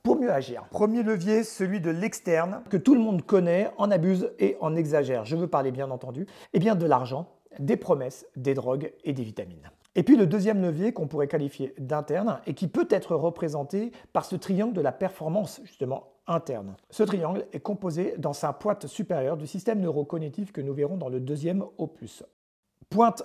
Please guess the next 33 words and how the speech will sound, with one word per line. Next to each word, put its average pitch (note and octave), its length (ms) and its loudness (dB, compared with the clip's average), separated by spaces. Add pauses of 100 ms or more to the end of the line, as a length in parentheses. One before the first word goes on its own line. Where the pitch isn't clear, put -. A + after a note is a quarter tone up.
en F#3 140 4
bas F3+ 340 4
à D3 140 0
gauche, F#3+ 300 0
système F#3 580 -2
neuropostural D3 1000 -2
que F#3+ 100 -2
nous F3+ 140 2
traiterons F3+ 500 -4
également D#3+ 400 -2
dans C3+ 160 -4
le C3+ 140 -2
troisième C#3 580 -4 (440)
opus. - 480 -6 (280)
Ce - 80 -14
qui G3+ 120 2
nous G#3 100 4
intéresse F#3 560 2
aujourd'hui, E3+ 400 0
c'est G3 160 -8
le C#3 100 -6
système D3 440 -6 (100)
neuro-organique C#3+ 1200 -2
en D#3 140 0
bas D3+ 240 0 (360)
à D3+ 100 2
droite C3+ 320 0
et D3 60 -4
qui - 120 -2
représente F#3 840 4
vingt D4 420 -2
pour F#3 260 -2
cent F3 300 -4